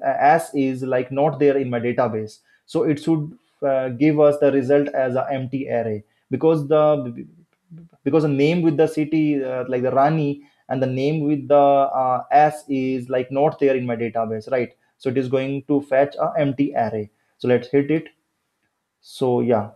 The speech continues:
so here you can see that we are getting an empty array. It means that our, like, the query is working fine with the J P Q L.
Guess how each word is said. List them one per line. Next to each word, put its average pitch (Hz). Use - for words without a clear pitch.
so 139
here 147
you 151
can 151
see 151
that 143
we 135
are 131
getting 139
an 131
empty 120
array. 110
It 135
means 147
that 131
our, 127
like, 123
the 123
query 135
is 123
working 123
fine 123
with 117
the 117
J 113
P 117
Q 110
L. 101